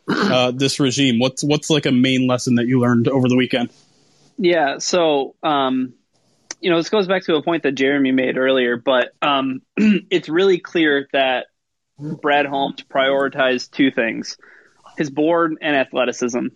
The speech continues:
Speaker 2: Um, and, and those were the two biggest takeaways for me, um, that he wasn't going to reach to grab a player. Um, I think it was really funny. It showed,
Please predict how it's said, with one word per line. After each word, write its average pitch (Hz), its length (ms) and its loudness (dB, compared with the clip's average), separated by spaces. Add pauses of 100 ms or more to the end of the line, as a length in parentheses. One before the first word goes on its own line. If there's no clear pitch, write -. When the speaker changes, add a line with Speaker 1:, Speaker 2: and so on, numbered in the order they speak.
(300)
Speaker 2:
Um, 131 520 -2
and, 143 260 0
and 156 120 -2
those 175 160 0
were 170 80 0
the 143 120 0
two 151 200 -2
biggest 135 320 0
takeaways 131 440 0
for 131 100 -4
me, 123 380 0 (100)
um, 120 360 -2
that 131 180 -2
he 139 120 -2
wasn't 151 560 -2
going 147 340 0
to 131 120 -8
reach 120 340 -2
to 139 60 -4
grab 123 240 0
a 120 80 -4
player. 120 400 -4 (440)
Um, 123 440 -2
I 135 80 0
think 147 160 0
it 139 60 2
was 123 120 -2
really 131 240 2
funny. 131 360 0
It 123 140 -2
showed, 131 420 -2